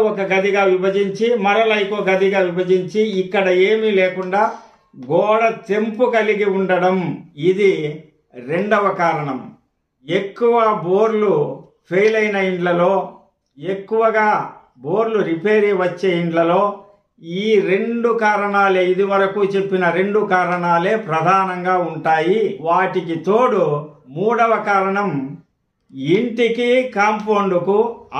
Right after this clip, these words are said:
ఆగ్నేయం పెరిగి ఉండడం. ఇంటికి ఏదేని కారణం వల్ల బాత్రూమో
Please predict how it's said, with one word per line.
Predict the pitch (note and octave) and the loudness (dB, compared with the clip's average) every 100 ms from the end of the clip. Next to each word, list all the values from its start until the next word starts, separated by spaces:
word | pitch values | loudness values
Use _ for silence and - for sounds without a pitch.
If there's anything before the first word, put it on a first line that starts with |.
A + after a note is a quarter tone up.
| F#3 | 0
ఆగ్నేయం | G3+ F#3+ G3+ G3+ G3+ A3 G#3+ | 0 -2 -2 0 0 -2 2
పెరిగి | F#3+ G3+ G#3 F#3 | 2 2 2 0
ఉండడం. | F3+ E3+ F3 F3+ D#3+ C#3+ - _ _ _ _ _ - | 0 0 0 -2 -4 -8 -10 _ _ _ _ _ -6
ఇంటికి | E3 B3 A3 A#3 G#3+ G3+ F#3+ | -4 -2 -2 -4 -2 2 2
ఏదేని | G3+ G#3 G3+ G3+ G3 | 2 0 0 -2 0
కారణం | F#3+ F#3 F3+ F3+ E3+ | 2 0 0 0 0
వల్ల | E3+ E3 D#3 C#3 | 0 0 -2 0
బాత్రూమో | F3+ G3 G3 F#3+ F#3 F3 | 0 0 -2 0 0 0